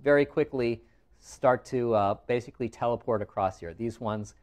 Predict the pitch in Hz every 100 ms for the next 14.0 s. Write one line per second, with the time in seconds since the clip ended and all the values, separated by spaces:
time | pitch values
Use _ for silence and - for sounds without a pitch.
0 | _ - 117 101 113 117 113 110 - 113
1 | 104 - - 110 104 98 101 - - 95
2 | - 92 90 104 - - 80 73 - -
3 | _ _ _ - 110 117 131 - 123 -
4 | 123 117 113 - 92 92 - _ - 95
5 | - 85 78 69 - _ _ _ _ _
6 | - _ _ _ - - - - _ _
7 | _ _ - 233 240 269 - _ _ _
8 | _ _ _ _ _ _ 160 180 - -
9 | 180 185 - 160 147 156 214 214 - 170
10 | 170 160 170 - 151 - 147 104 92 123
11 | 120 156 160 139 127 123 - 139 - 127
12 | 110 113 107 - - 135 123 113 98 110
13 | 101 110 - 104 - 101 101 95 -